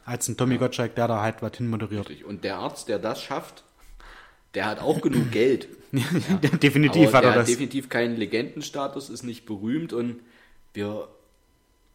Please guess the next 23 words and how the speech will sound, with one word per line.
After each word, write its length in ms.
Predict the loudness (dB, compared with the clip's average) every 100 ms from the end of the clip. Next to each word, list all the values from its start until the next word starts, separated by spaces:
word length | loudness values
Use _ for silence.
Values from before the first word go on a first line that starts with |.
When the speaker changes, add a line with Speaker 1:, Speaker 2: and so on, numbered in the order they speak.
| _ _ _
Speaker 2:
hecheln 640 | -14 -10 -8 -4 -4 -4 -6
alle 320 | -8 -4 -4 -4
irgendwelchen 680 | -4 -4 -4 -6 -8 -10
Leuten 380 | -6 -4 -6 -6
hinterher, 500 | -6 -6 -6 -8 -10
die 200 | -10 -10
im 160 | -10 -12
Fernsehen 720 | -12 -12 -10 -10 -8 -8 -8
sind 300 | -8 -8 -8
oder 280 | -8 -8 -10 -14
irgendwas. 600 | -14 -12 -12 -14 -16 -20 _ _ _ _ _ _ _ _ _ _ _ _ _ _ -20 -18
Das 180 | -14 -12
ist 100 | -10
für 100 | -8
mich 220 | -8 -8
alles 280 | -6 -8 -6
nicht 200 | -10 -8
so. 680 | -4 -2 0 0 0 -2 -8 -18 -20 -20 _ _ _ _ _ _ _ _ _ _ _ _ _ _ _ _ -8
Der 80 | -6
gemeine 440 | -2 -2 -2 -4
Handwerker, 680 | -4 -6 -2 -2 0 -2 -2
der 280 | -2 -2 -2
Tag 280 | -2 -2